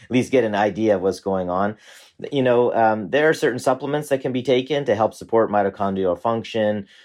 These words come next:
the electron transport chain. Like we mentioned, urolithin A is a postbiotic that can be, um, uh, good for mitochondrial regeneration and having a good quality mitochondria.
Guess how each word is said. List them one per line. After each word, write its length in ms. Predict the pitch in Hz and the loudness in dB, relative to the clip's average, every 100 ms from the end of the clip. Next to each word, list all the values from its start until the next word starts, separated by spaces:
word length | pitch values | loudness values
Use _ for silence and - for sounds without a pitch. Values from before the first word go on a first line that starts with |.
| _ | _
the 60 | 98 | 0
electron 420 | 101 95 95 90 | 0 0 -4 -4
transport 560 | 104 113 110 - 107 - | 0 0 0 -2 -2 -2
chain. 360 | 107 104 104 | -2 0 0
Like 180 | 95 87 | -2 -4
we 100 | 95 | -4
mentioned, 380 | 98 98 104 95 | -4 -4 -4 -4
urolithin 520 | 90 92 92 92 92 | -2 0 -2 -4 -8
A 280 | 90 104 101 | -4 -2 0
is 160 | 95 85 | -2 -4
a 80 | 90 | -6
postbiotic 800 | 101 95 - 90 98 107 101 - | -4 -4 0 2 2 2 0 -2
that 160 | 85 | -4
can 160 | 98 87 | -6 -8
be, 240 | 90 90 _ - - - | -8 -10 _ -20 -18 -4
um, 380 | 85 87 87 - | -2 -2 -4 -6
uh, 140 | 90 | -6
good 340 | 80 101 98 82 | -4 -4 -4 -4
for 300 | 92 90 87 | -2 -2 0
mitochondrial 640 | 90 87 90 92 85 87 | -2 -2 -4 -8 -4 -4
regeneration 920 | 85 82 90 82 92 95 - 101 98 | -6 -6 -6 -4 -2 -4 -4 -2 -2
and 160 | 90 82 | -4 -6
having 440 | 85 82 82 82 - | -8 -8 -8 -12 -10
a 140 | 80 | -10
good 220 | 78 92 78 | -6 -8 -4
quality 340 | 90 85 82 | -2 -2 -6
mitochondria. 920 | 78 73 71 104 104 98 101 98 95 | -10 -12 -8 -4 -2 0 2 2 -2